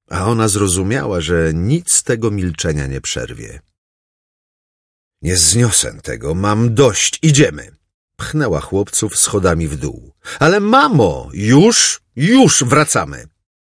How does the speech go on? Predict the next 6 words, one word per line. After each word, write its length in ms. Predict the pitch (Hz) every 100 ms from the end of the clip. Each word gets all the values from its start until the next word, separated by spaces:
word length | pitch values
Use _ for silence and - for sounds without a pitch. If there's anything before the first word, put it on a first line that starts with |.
| _ _ _
Chłopcy 420 | - 175 160 - 143
zeszli 380 | 135 127 -
posłusznie, 680 | 78 80 - 107 113 - 185
choć 360 | 185 - 160 -
z 140 | 95 -
ociąganiem. 880 | 104 - 80 82 67 53 - 60